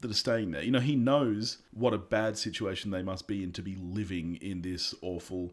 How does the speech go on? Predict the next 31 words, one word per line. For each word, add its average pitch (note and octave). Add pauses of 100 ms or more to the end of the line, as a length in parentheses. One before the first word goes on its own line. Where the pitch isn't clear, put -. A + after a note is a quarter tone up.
(140)
cheap -
hotel. F2+
And C#3
they C#3+
are E3
actually F#3
living B2
there. G2
There's, C3
there's C#3+
this C#3+
moment D#3
in G#2
the F#2
movie G#2
where, G2+ (340)
you C3+
know, A#2
due B2+
to -
laws, G#2 (500)
they're B2+
not, C3
people C3+
in A#2+
this G#2+
hotel G#2
aren't G2
allowed F#2+
to -
actually F2+